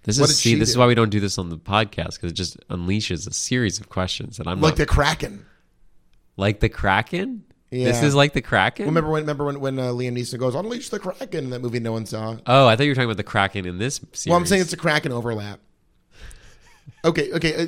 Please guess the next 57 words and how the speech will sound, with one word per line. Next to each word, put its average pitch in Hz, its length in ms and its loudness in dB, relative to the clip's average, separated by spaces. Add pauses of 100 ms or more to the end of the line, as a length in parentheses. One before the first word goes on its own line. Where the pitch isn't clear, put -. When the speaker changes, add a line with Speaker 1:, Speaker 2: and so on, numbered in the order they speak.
Speaker 2:
Katy 208 220 2
Perry 170 220 6
has 147 160 2
her 139 160 2
own 131 280 0
groping 120 520 -2
things 107 480 -6
against 113 600 -8
female 110 500 -2
reporters 107 500 -8
in 104 100 -6
Russia 107 340 -4
or 107 60 -8
something. 104 460 -8 (600)
And 156 140 2
Speaker 1:
Okay. 165 80 6
Speaker 2:
Josh 165 220 2
Kloss, 170 400 -4
a 139 60 -2
male 143 200 -2
model. 151 340 -4 (160)
Long 226 200 0
story 180 180 -2
short, 143 240 0
Google 143 220 2
everybody. 101 420 -4 (160)
Everything's 127 340 -4
terrifying. 107 360 -10
Speaker 1:
That's 101 120 -8
what 101 40 2
we 92 40 4
gotta 90 200 4
do. 73 200 -2
Speaker 2:
But 185 120 2
Orlando, 190 340 2
Speaker 1:
But - 360 2
Speaker 2:
congrats, 151 420 -2
Speaker 1:
not 127 140 8
only 202 120 8
Speaker 2:
Bill. 180 60 8
Speaker 1:
is 139 80 4
Orlando 120 720 0
Speaker 2:
You're 135 100 2
off 123 120 -4
the 120 80 -4
Speaker 1:
not 113 220 2
Speaker 2:
list. 113 80 -2
Speaker 1:
a 101 40 -4
Me 98 100 -4
Speaker 2:
Yeah. 110 120 -2
Speaker 1:
Too 90 100 -6
guy, 85 180 -4
but 98 80 -8
he's 127 120 -4
also 170 240 -8
an 170 60 -8
ally. 220 420 -2